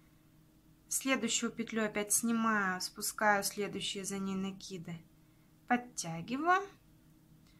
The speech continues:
И следующую снимаю, спускаю следующие за ней накиды, подтягиваю. То есть три петли у меня получилось на, а, левой, на правой, вернее, спице.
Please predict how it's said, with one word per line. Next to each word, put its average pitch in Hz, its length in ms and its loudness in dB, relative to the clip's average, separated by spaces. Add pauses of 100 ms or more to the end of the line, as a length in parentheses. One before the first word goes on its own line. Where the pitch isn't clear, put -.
(640)
И 247 100 0
следующую 240 640 2
снимаю, 269 640 6
спускаю - 640 0
следующие 202 720 -4
за 208 180 -2
ней 208 180 0
накиды, 220 440 -2
подтягиваю. 185 800 -4
То - 120 -10
есть - 200 -8 (440)
три 285 200 4
петли 220 460 0
у 202 60 -2
меня 190 260 -2
получилось 185 760 -6
на, 185 280 -4 (840)
а, 202 120 2
левой, 202 640 2
на 202 160 -2
правой, 196 420 4
вернее, 180 400 -6
спице. - 720 -2